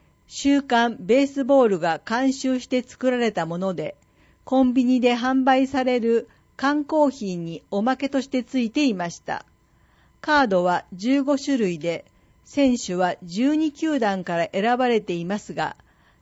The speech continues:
今では懐かしい球団も含まれています。また、長嶋、山本、江夏の三枚は、少し大きめのサイズで、サインも印刷されています。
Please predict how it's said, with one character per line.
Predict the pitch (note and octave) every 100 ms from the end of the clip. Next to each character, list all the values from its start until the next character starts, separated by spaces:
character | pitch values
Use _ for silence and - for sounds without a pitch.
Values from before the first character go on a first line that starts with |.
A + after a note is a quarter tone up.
| _
今 | B3 B3
で | G#3+ F#3+
は | F3
懐 | F3+ F3+ -
か | - D4
し | C#4+ D#4
い | A3
球 | - A#3+
団 | A#3 A#3 A3+
も | A#3
含 | - -
ま | B3+
れ | A#3+ A3+
て | D#4
い | C4+
ま | E3 D#3
す。 | - _ _ _ _ _ _ _ _
ま | A3+ A3+
た、 | F#3+ F#3+ - _
長 | G3 G#3 C4+
嶋、 | C#4 C#4 B3 A#3 A3+ - -
山 | G#3 A3 C4
本、 | B3 A#3+ - A3 G#3 -
江 | C#4+
夏 | C#4 C4+ F3
の | E3+
三 | E3 A#3+ A3
枚 | F3+ E3 E3
は、 | D3+ - _ _ _ _
少 | - -
し | C4+ B3 -
大 | G#3 C#4
き | C#4
め | C#4
の | C4 C4
サ | C4 C4
イ | G#3
ズ | F3
で、 | D3 D3 - _ _ _ _
サ | - B3+
イ | A3
ン | F#3+ E3+
も | D#3+ -
印 | A3+
刷 | A#3 A#3+ -
さ | A#3
れ | G#3+
て | G#3+ E4
い | G3+
ま | D#3+
す。 | C#3+ _